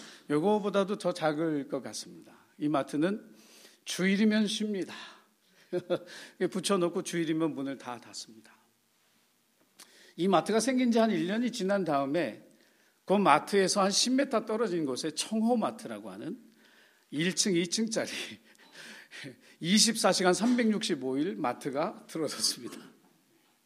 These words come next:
할인도 많이 합니다. 제가 걱정이 됐습니다. "장로님",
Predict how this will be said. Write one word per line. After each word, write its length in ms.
할인도 460
많이 260
합니다. 380
제가 260
걱정이 480
됐습니다. 480
"장로님", 640